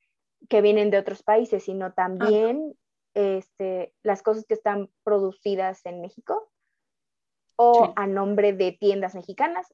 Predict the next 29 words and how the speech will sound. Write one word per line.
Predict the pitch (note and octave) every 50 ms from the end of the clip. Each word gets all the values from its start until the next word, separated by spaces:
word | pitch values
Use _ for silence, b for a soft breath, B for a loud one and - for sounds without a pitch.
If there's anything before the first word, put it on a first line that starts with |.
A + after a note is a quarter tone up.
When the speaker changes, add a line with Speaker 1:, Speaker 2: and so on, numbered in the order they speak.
| _ _
Speaker 1:
también | - F#3+ F#3 G3 G3+ G#3+ A3 G#3+
pueden | G#3+ G3+ G3 G3+
ser | - F#3 F#3
fast | - - - -
fashion. | - - - - - G3+ _ _ _ _ _ _ _ _ _ _ _ _ _ _ _ _ _ _ _ _ _ _
Este, | G#3 F#3+ F#3+ - _ F#3+ F#3 F#3 - F3+ F3+ - - _ _ _ _ _ _ _ _ _ _ _ _ _ _ _ -
ah, | C#4 D4 D#4
algo | C#4+ - - C#4+ C4+ E4
súper | D#4 - D#4 - A3 G#3
importante | A3 G#3+ G3+ G#3 G#3 G#3+ A3+ B3 B3+ D4
a | C4
recalcar | B3 A3 G3 F#3+ G3 G3 G3 G3+ G#3
también, | G#3+ A3 A3+ A3+ A#3 A3+ A3+ A3 - _ _ _ _
si | _ - B3 A3
ustedes | A3 A3 A#3 A#3 A#3+ B3 A#3
no | A#3 A3 A3
saben | A3 A3+ A3 G#3+ G#3+ A3 A3
cómo | G#3 G3 G3 F#3 F3+ F3+ - _ _ _
diferenciar | - F#3+ G#3+ G#3 - G#3 G3 G3 G3+ - A3+ G3 G3
entre | G#3 A3 G#3+ G#3 F#3+
una | F#3+ G3 G3 G3+ G3+
marca | G#3 G3+ G3 G3+ G#3 G3+
que | G3+ F#3
sí | - G#3
es | G3+ -
fast | G#3 G3+ -
fashion | - G3+ G3+ - G3 F3+
o | F3+
no, | F3 F3 G3 B3+ F#4+ -